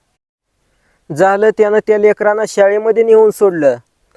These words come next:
परंतु शाळेमध्ये सोडल्यानंतर त्या लेकरांना सांगितलं की शाळा सुटल्यानंतर घरी जाऊ नका, शेजारच्या काकू आहेत त्यांच्याकडे जावा. झालं मंडळी, शाळा सुटल्यानंतर ती लेकरं घरी आली.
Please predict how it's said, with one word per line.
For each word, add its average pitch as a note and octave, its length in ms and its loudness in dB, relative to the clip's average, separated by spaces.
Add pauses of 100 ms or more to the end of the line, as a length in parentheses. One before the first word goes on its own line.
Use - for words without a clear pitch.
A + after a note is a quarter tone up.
(240)
परंतु G#3 420 0
शाळेमध्ये G#3+ 500 0
सोडल्यानंतर G#3 540 -2
त्या G3+ 160 -2
लेकरांना G3 440 -2
सांगितलं F3 640 -2 (360)
की F3+ 100 -2
शाळा F3+ 340 0
सुटल्यानंतर F3+ 640 -2
घरी D#3+ 300 0
जाऊ F#3+ 220 0
नका, D3 340 -2 (300)
शेजारच्या F3 560 0
काकू F3+ 240 -2
आहेत E3+ 280 0
त्यांच्याकडे E3+ 540 -2
जावा. C3+ 300 0 (1500)
झालं F#3+ 240 0
मंडळी, G#3+ 360 2
शाळा G3 300 0
सुटल्यानंतर G3+ 540 -4
ती F#3+ 200 -6
लेकरं G3 320 -2
घरी F3+ 220 -2
आली. D#3 280 0